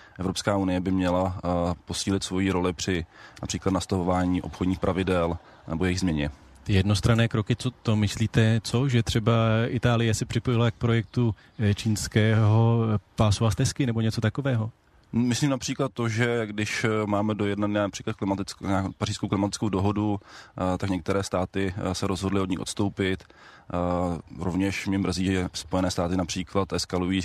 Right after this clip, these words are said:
Speaker 1: situaci ohledně Íránu. Eh, Evropská unie má zájem na tom, eh, aby Evro-, Irán, s Íránem se vedl dialog, eh, aby se pokračovalo v naplňování, eh, té jaderné dohody. Eh, podle našich informací dostupných, eh, Írán,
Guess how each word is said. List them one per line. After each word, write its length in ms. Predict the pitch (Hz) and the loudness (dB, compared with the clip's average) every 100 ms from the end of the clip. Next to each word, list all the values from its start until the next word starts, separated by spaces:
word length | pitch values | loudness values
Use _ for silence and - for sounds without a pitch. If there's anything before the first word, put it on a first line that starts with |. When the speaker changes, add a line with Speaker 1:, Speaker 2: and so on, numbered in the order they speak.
| 95 | -4
Speaker 1:
situaci 600 | - - 92 90 - 98 92 | -8 -6 -2 -2 -2 -2 -2
ohledně 320 | 87 92 98 | 0 0 0
Íránu. 600 | 90 90 92 95 95 92 - - - - | 0 0 2 0 0 -2 -8 -20 -20 -6
Eh, 360 | 87 87 87 90 | -2 0 0 0
Evropská 360 | 92 - 104 | -2 -2 -2
unie 180 | 98 92 | 0 0
má 200 | 98 101 | 2 2
zájem 500 | 92 80 90 92 95 | 0 0 2 0 0
na 100 | 87 | -2
tom, 280 | - 95 90 | -2 -2 0
eh, 460 | 82 92 90 87 90 - - - | 0 0 0 0 -4 -8 -20 -8
aby 200 | 95 92 | -4 -2
Evro-, 400 | 92 90 - - | -2 -2 -4 -4
Irán, 280 | 92 92 95 | 0 2 0
s 80 | - | 0
Íránem 260 | 90 92 95 | 0 0 0
se 100 | 104 | 0
vedl 220 | 90 101 | 0 0
dialog, 600 | 101 98 95 92 80 - - - - - | 0 0 2 0 -4 -12 -20 -20 -16 -6
eh, 220 | 85 73 | -2 0
aby 240 | 80 90 | 0 -2
se 320 | 92 - 92 87 - - | -2 0 -2 -2 -10 -18
pokračovalo 640 | - - 95 - 98 98 92 | -10 -4 -2 0 0 0 0
v 40 | |
naplňování, 800 | 85 98 95 92 95 92 95 92 | -2 -2 0 2 2 2 0 -2
eh, 40 | 87 87 85 82 | -2 -2 -2 -2
té 280 | 87 87 87 | 0 0 -2
jaderné 380 | 90 90 98 95 | -4 -2 0 0
dohody. 500 | 85 92 98 101 90 | 0 -2 0 0 -2
Eh, 560 | - - - _ - 78 | -6 -20 -20 _ -8 -6
podle 240 | - 90 | -2 -2
našich 420 | 82 - 92 - | 0 -2 -4 -4
informací 520 | - 85 92 92 - 95 | -6 -4 0 0 0 -2
dostupných, 640 | 90 98 - 92 90 - | -4 -6 -2 0 0 0
eh, 220 | 87 82 85 - - | -2 -2 -6 -16 -8
Írán, 360 | 95 95 90 92 | -2 2 2 2